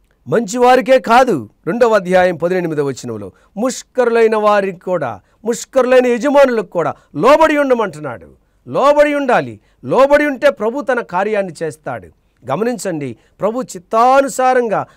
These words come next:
మనం ఆయా పరిస్థితుల్లో, ఆయా పద్ధతుల్లో, ఆయా స్థలాల్లో మనం ఉంచబడ్డాం. అక్కడ కఠినమైన వారు ఉన్నారు, ముష్కరులైన వారు ఉన్నారట. అయినా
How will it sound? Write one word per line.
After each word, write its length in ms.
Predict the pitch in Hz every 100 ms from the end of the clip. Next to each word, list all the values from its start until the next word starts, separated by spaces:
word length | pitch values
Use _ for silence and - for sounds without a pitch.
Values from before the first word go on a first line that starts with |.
| -
మనం 200 | 190 247
ఆయా 260 | 247 254 254
పరిస్థితుల్లో, 880 | - 180 254 - 269 269 220 156 110 _ -
ఆయా 220 | 226 262
పద్ధతుల్లో, 800 | - 160 190 262 269 247 180 120 _ 190
ఆయా 280 | 247 269
స్థలాల్లో 580 | 254 - 170 254 285 294
మనం 220 | 294 285
ఉంచబడ్డాం. 720 | 277 214 254 208 156 120 98 76 _ _ _ _ _ _ _ _ 214
అక్కడ 200 | 226 254
కఠినమైన 600 | 208 226 254 277 277 269
వారు 200 | 269 262
ఉన్నారు, 440 | 262 247 143 107 _ _ _
ముష్కరులైన 720 | 226 247 - - 294 294 294 294
వారు 200 | 285 277
ఉన్నారట. 360 | 262 196 135 113 87 80 _ _ _ _
అయినా 460 | 175 233 262 285